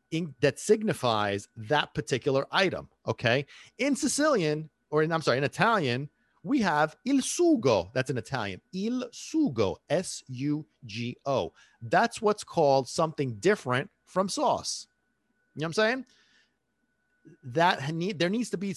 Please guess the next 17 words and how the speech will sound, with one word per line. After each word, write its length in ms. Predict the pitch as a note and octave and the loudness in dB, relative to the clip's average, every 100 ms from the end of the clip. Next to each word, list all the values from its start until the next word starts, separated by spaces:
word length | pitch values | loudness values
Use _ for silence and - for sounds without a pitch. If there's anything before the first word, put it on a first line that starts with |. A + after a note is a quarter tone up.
| - | 0
a 120 | F3 | 2
word 540 | D#3 A3 G3+ C#3 C#3 - | 4 4 6 2 0 -2
that 220 | B2+ C3+ _ | -2 -2 _
describes 840 | - C#3 - E3 G3+ F3+ D3 C#3+ - - | -4 -4 -2 2 4 6 2 0 -14 -16
that 380 | A2 D3 F3 - _ | -4 2 2 0 _
particular 580 | C#3+ - C3+ - B2 A#2+ - - | -6 -2 -2 0 -2 -2 -4 0
item, 380 | C3+ A2+ D#2+ - - | 0 0 -8 -12 -6
okay? 400 | A#2 - B2+ D#3+ - - _ - | -4 2 2 2 -4 -20 _ -10
In 120 | C3+ | -8
Sicilian, 580 | C#3+ - G#3+ C4 D4+ B3+ | -6 0 0 2 -2 -4
we 100 | - | -6
call 260 | F#3+ - A#3+ | -4 4 6
it 100 | C4 - | 6 4
o 160 | C4 D#4 | 6 6
sugo. 640 | - F4+ E4+ - D3 G2 - _ _ _ _ | 8 10 8 8 4 4 -2 _ _ _ _
That's 240 | - C#3 - | 2 2 2
right. 260 | B3+ A3+ | 2 2